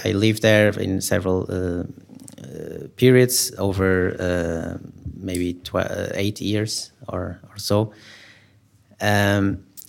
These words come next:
and, uh, one of the chapters were v-,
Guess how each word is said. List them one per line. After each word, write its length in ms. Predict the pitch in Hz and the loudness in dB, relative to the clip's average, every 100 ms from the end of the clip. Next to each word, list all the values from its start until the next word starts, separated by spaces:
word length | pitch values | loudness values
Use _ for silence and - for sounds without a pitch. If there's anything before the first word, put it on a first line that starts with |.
| - - | -14 -2
and, 400 | 113 113 113 - - - _ _ _ _ _ _ _ _ | 2 4 2 0 -4 -8 _ _ _ _ _ _ _ _
uh, 400 | 117 110 107 104 101 | 0 2 2 0 -2
one 500 | 110 117 120 120 - - _ 110 | 0 2 2 2 -2 -14 _ -2
of 200 | 110 110 | -2 0
the 100 | 107 | 2
chapters 500 | - 110 - 113 117 | 4 4 4 4 4
were 160 | 107 | 4
v-, 160 | 104 | 2